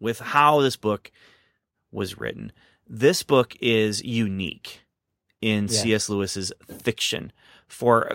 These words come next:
Speaker 1: a handful of reasons, but the mo-, the, the one that's most noticeable to me is, is the, the book that's written in the first person.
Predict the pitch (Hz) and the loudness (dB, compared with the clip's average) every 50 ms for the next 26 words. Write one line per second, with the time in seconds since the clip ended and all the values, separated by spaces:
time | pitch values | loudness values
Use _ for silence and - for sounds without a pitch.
0 | - - - - - 196 185 240 247 226 - 123 110 90 85 92 90 87 78 85 | -8 -8 -4 0 2 4 6 6 6 4 4 2 2 2 0 -2 -4 -4 -6 -6
1 | 87 92 - - _ _ _ _ _ _ - 123 110 123 120 117 110 107 - 131 | -8 -10 -10 -12 _ _ _ _ _ _ -12 -4 2 4 4 4 4 2 -2 -2
2 | 123 117 135 127 - - - - - - - 120 - - _ _ _ _ _ _ | 0 2 2 0 0 -2 -6 -8 -10 -12 -14 -14 -14 -16 _ _ _ _ _ _
3 | _ _ - 143 131 131 165 190 190 160 - - 139 127 113 - 123 120 120 120 | _ _ -2 -2 0 4 4 4 4 4 2 2 2 0 2 2 4 6 6 6
4 | 123 113 - 110 95 87 - 95 92 90 85 69 82 - - - - 95 107 113 | 6 4 0 -4 -4 -4 -4 -4 -4 -2 -4 -4 -6 -8 -10 -10 -10 -10 -10 -8
5 | 117 120 117 110 110 107 - - _ _ _ - - 87 - 135 139 120 117 107 | -4 -2 -2 0 -2 -2 -4 -10 _ _ _ -12 -6 -2 0 2 4 4 2 2
6 | - 117 104 - 101 - 92 92 92 92 - - 69 - - - - - - - | 2 -4 -4 -4 -6 -6 -4 -6 -6 -6 -6 -8 -8 -8 -8 -10 -8 -6 -6 -6
7 | 73 - 113 | -8 -10 -14